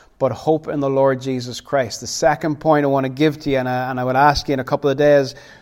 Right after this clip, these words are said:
Chew over that verse, First Thessalonians one three, that hopeful people don't quit. People who have living hope will endure. Um,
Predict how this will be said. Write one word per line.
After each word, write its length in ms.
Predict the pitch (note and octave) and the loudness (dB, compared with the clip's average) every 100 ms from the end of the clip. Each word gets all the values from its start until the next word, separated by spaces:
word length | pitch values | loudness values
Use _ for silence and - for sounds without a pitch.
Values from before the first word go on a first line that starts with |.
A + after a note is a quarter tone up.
| _ _ | _ _
Chew 400 | - - C#3+ D3+ | -8 0 4 6
over 240 | D3+ D3 | 4 4
that 240 | D3 C#3+ D3 | 6 4 4
verse, 360 | D3 C#3 A#2+ | 2 2 0
First 360 | - C#3+ C3 - | -8 -4 -4 -2
Thessalonians 720 | D3 C#3 D3 C#3+ C#3+ C#3 C3+ | -2 -2 -2 -2 -2 -2 -4
one 300 | C3 C#3 C3+ | -2 -2 -4
three, 520 | B2 D#3 C#3+ C3+ B2 A#2+ - - _ - | -6 -4 -2 -2 -4 -10 -20 -20 _ -4
that 240 | C3+ B2+ | -2 -2
hopeful 580 | - - D#3+ - - D#3+ | -4 -2 -2 -4 -4 -4
people 500 | - D3 B2+ C3+ B2+ | -4 -6 -6 -6 -6
don't 480 | B2 - C3+ C3 C3 _ | -6 -4 -4 -4 -10 _
quit. 400 | - - C#3 A#2 - - _ _ - | -10 -4 -4 -4 -20 -20 _ _ -10
People 440 | - D3 D3+ D3+ | -6 -4 0 0
who 120 | C#3+ C#3+ | 0 -2
have 260 | C3+ C3 | -2 -2
living 440 | B2+ C#3 C3+ C#3+ C3 | 0 -2 0 -2 -4
hope 480 | - D3+ B2 - - _ - | -4 -4 -4 -8 -20 _ -12
will 240 | C#3 C3 | -6 -4
endure. 640 | B2+ B2 A2 C3+ C#3 B2 A2 - - - _ | -2 -4 -4 -2 0 -2 -6 -20 -20 -20 _
Um, 500 | C#3 C3 B2+ B2+ B2+ | -2 0 0 -2 -6